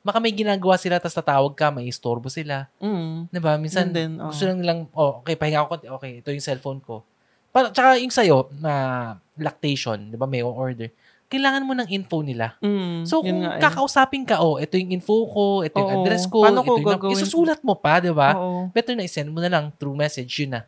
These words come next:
Speaker 2: Mm.
Speaker 1: And ang pinakamasarap, pinakamasarap, pinaka-okay dun, yung, yung conversation nyo, recorded lahat.
Speaker 2: Oo, true.
Speaker 1: Na makikita, "Oh, di ba, usapan natin ganito?"
Speaker 2: Oo.
Speaker 1: Unlike pag phone calls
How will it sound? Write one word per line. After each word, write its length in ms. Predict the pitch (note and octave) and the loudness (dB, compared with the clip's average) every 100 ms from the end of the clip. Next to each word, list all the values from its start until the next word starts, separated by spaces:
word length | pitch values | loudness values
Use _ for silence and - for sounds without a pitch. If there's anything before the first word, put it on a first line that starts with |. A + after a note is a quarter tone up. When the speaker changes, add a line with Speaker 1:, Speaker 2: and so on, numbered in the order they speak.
| _ | _
Speaker 2:
Mm. 480 | - F3+ D#3+ D#3 E3 | -8 -6 -6 -8 0
Speaker 1:
And 200 | A3+ A3+ D#3+ | 4 4 2
ang 120 | E3 F3 | -6 -4
pinakamasarap, 840 | G3 F#3 F3+ F3 E3+ D3+ A#2+ - | -2 -2 -2 -2 2 2 0 -2
pinakamasarap, 560 | B2 G#2+ G#2+ - A#2+ | -12 -10 -14 -4 -2
pinaka-okay 640 | - E3+ F3 E3+ G3 G3 G3 | 0 0 2 6 6 6 2
dun, 320 | C3+ A#2+ B2 _ _ _ _ _ | 2 2 -4 _ _ _ _ _
yung, 640 | B3+ C#4+ D4 C#4+ C#4 C4 F#3+ _ _ _ | -6 -4 -4 -6 -10 -10 -12 _ _ _
yung 200 | - A#3+ B3+ | -8 -2 2
conversation 720 | B3+ A3 A3+ A3+ G3+ F#3+ F3 | 4 4 4 4 0 0 -2
nyo, 320 | D3 C3+ C3+ | -2 -2 -4
recorded 600 | - D#3 - D3 C3+ B2+ | -4 -4 -2 -6 -4 -6
lahat. 320 | B2 A2+ A#2+ - _ | -8 -8 -8 -10 _
Speaker 2:
Oo, 460 | - D#3+ C3 C#3 D3+ D3+ | -6 -4 -4 -8 -12 -14
true. 320 | F#3 D#3+ D#3+ | -12 -10 -10
Speaker 1:
Na 120 | D#3+ F#3 | -4 -2
makikita, 400 | G#3 G#3 G#3 G#3+ | 0 -2 -2 -2
"Oh, 240 | G#3 F3+ | -2 -4
di 120 | D#3+ | -4
ba, 200 | F3+ F#3 | -2 0
usapan 380 | D#3+ D3 C3 C3+ | 0 -2 -2 -2
natin 260 | A#2+ C3 C#3 | -4 -6 -8
ganito?" 460 | A#2 A2 G2+ G#2+ | -10 -10 -10 -10
Speaker 2:
Oo. 320 | - E3+ D3 D3 | -6 -6 -4 -4
Speaker 1:
Unlike 320 | A#3 A#3 A3+ | 2 2 2
pag 120 | G#3+ | -2
phone 280 | - A3 A3 | 2 2 2
calls 460 | G#3+ C3+ C#3 - | -2 0 0 -4